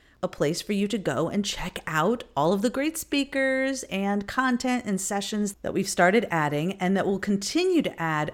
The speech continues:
over the months leading up to the summit in September. So you want to make sure you, you're checking back regularly to see new speakers and new topics. And it's so super cool. You can even click on the session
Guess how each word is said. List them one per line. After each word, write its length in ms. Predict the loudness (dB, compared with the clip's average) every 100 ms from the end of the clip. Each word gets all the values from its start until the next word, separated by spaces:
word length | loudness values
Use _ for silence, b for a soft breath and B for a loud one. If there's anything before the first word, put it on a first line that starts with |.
| -2
over 260 | 0 2
the 100 | 2
months 420 | 2 0 0 -2 -2
leading 320 | 0 0 -2
up 220 | -4 -6
to 260 | -6 -4 -2
the 100 | -4
summit 380 | -2 0 2 0
in 120 | -4 -4
September. 680 | -4 -4 0 0 0 -6 -16 b b
So 160 | b 0
you 240 | 2 2
want 200 | 2 4
to 40 | 4
make 160 | 2
sure 220 | 0 0 0
you, 180 | 0
you're 160 | -2 -4
checking 420 | -4 -4 -2 -2
back 240 | 0 0 0
regularly 560 | 2 4 4 2 0
to 80 | -2
see 460 | -4 0 2 2 0 b b b
new 240 | 2 2
speakers 640 | 2 -2 -2 0 0 0 0
and 160 | 0
new 160 | 0 0
topics. 680 | -2 0 2 2 2 0 -8
And 400 | -2 0 2 0 -4 b b
it's 200 | -6 -2
so 260 | 0 2 2
super 280 | 2 2 0
cool. 380 | 2 2 2 -4 b b
You 100 | -4
can 180 | 2 2
even 520 | 4 2 2 2 0 -2 b b -6
click 380 | 4 4 4 -2
on 220 | 2 4
the 80 | 2
session 580 | 0 0 -2 0 0